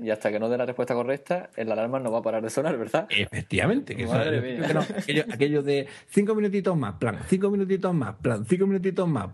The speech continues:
Speaker 2: plan, cinco minutitos más, plan, a las ocho de la mañana.
Speaker 1: Sí.
Speaker 2: ¡Ja! ¡Correr! <laughs> O directamente cuando a mí me pasa,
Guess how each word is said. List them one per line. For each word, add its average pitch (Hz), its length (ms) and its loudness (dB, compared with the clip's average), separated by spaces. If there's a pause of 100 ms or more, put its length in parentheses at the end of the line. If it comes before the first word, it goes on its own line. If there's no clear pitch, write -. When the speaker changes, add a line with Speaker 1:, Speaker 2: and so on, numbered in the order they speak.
Speaker 2:
plan, 113 240 0
cinco 175 160 2
minutitos 185 280 0
más, 139 180 0
plan, 117 360 0
a 120 120 -6
las 107 100 0
ocho 123 140 0
de 117 60 2
la - 0 -
mañana. 92 260 -4 (160)
Speaker 1:
Sí. 131 60 0 (100)
Speaker 2:
¡Ja! 151 280 2
¡Correr! 147 340 0
<laughs> - 1500 -4 (540)
O 120 120 2
directamente 127 360 2
cuando 123 160 0
a - 20 -14
mí 107 60 -2
me 110 80 2
pasa, 123 300 0